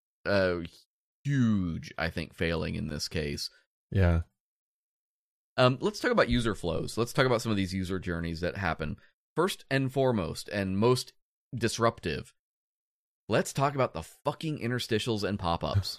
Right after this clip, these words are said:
Speaker 2: <laughs> Wait, wait. Define interstitials really quick.
Speaker 1: So, like, an interstitial is a page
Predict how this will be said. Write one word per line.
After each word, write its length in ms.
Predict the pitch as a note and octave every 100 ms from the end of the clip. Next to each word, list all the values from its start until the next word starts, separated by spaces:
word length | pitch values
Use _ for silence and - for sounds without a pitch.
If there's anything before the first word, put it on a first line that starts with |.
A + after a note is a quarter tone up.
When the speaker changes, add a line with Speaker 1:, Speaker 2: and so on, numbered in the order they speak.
| A#2+
Speaker 2:
<laughs> 1500 | A#2+ - C#3+ - - - - - - - - - - - B2+
Wait, 140 | C3+ C3
wait. 240 | A#2+ A2
Define 460 | B2 A2 C3+ B2+ A#2+
interstitials 840 | - G#2+ G#2+ F#2 G2 - F#2 G2+
really 140 | F#2+
quick. 360 | - G2 F#2 - _ _ -
Speaker 1:
So, 140 | C#3+
like, 120 | B2+
an 60 | C#3
interstitial 840 | E3+ G3 - C#3 B2+ - B2 A#2+ -
is 460 | G#2+ G#2 G2+ F2 - G#2
a 400 | G2 F2+ F2+ - _ _ _ _ _ _ _ _ -
page 520 | C#3 D3+ D#3 D3+